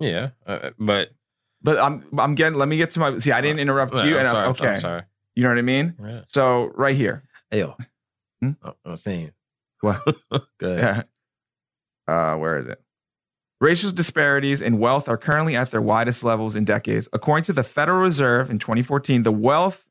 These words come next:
Speaker 2: of the median white household stood at a hundred forty-one thousand nine hundred dollars in twenty thirteen, thirteen times greater than that of the median of the black household, eleven thousand dollars, and ten times that of the median Latino household,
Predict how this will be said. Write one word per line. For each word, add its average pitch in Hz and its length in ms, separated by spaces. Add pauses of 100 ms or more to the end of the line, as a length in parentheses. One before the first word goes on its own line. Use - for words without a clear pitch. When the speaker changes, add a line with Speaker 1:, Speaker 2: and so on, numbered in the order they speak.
Speaker 2:
of 127 160
the 120 80
median 160 520
white 127 220
household 117 500
stood 117 320 (240)
at 110 100
a 110 40
hundred 151 440
forty-one 147 480
thousand 120 460
nine 117 140
hundred 117 200
dollars 110 280
in 107 60
twenty 113 280
thirteen, 107 540 (340)
thirteen 170 420
times 160 320
greater 147 220
than 127 180
that 127 220
of 123 100
the 110 60
median 127 400
of 123 60
the 113 60
black 110 360
household, 107 540 (280)
eleven 131 360
thousand 123 320
dollars, 113 300
and 107 220
ten 165 240
times 131 640
that 117 300
of 113 100
the 113 80
median 127 420
Latino 131 480
household, 113 540